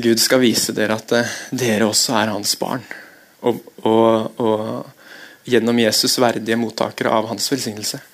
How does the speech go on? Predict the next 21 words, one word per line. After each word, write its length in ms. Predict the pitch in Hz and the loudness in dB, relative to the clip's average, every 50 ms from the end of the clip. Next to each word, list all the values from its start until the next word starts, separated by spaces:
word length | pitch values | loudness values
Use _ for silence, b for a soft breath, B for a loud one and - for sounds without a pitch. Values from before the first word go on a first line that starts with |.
| B B B B B B B B B B B B B B B B B B B B B B B B B B B B B B B B B _ B B B B B B B B B B B B B B B B B B B B B B _ _ | B B B B B B B B B B B B B B B B B B B B B B B B B B B B B B B B B _ B B B B B B B B B B B B B B B B B B B B B B _ _
Og 120 | - 139 135 | 2 4 4
så 180 | - 160 147 | 6 6 6
er 80 | 147 147 | 6 6
det 140 | 151 156 156 156 151 151 139 120 B B B B | 6 8 8 6 6 4 0 -4 B B B B
flere 300 | - 151 135 131 127 139 | 2 4 6 6 6 6
av 80 | 139 | 6
oss 80 | - - | 4 4
som 80 | 156 147 | 2 2
sikkert 240 | - 143 - 139 - 160 | 2 2 2 2 4 4
kjenner 180 | 135 117 113 | 2 2 2
på 120 | - 120 120 | 2 2 2
at, 120 | - - | 4 4
ja, 80 | 139 131 | 4 4
vi 80 | 147 135 | 4 6
vet 280 | 131 120 120 113 - - | 6 6 6 6 4 2
at 140 | 160 - 139 | 2 2 2
dette 160 | - 135 135 | 2 2 2
er 60 | 127 | 2
sant, 420 | - - - 180 165 - - - 143 | 2 0 0 -2 -4 -8 -6 -6 -4
at 120 | - - 131 | 0 0 0
Guds 300 | 127 131 127 - - | 0 0 -2 -2 -2